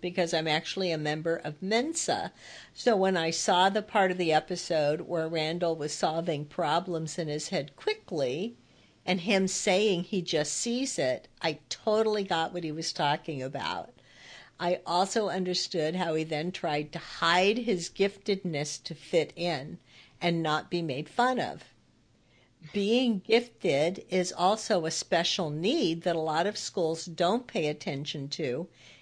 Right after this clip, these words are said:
and it was really awesome that Jack and Rebecca embraced his uniqueness. I especially love the scene of Jack showing Randall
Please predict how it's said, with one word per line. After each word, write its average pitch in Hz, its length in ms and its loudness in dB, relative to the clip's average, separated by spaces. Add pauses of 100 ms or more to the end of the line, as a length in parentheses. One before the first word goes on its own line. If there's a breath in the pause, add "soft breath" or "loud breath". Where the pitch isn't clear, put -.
(120)
and 180 140 2
it 180 80 2
was 175 240 -4
really 175 360 0
awesome 185 540 2
that 135 160 -8
Jack 160 340 0
and 170 180 -6
Rebecca 165 760 0
embraced 165 520 -4
his 160 220 -6
uniqueness. 170 960 -6 (540)
I 156 100 2 (120)
especially 175 600 -2
love 202 360 4
the 220 80 0
scene 190 360 0
of 175 120 -6
Jack 143 360 0
showing 160 440 -6
Randall 156 500 -2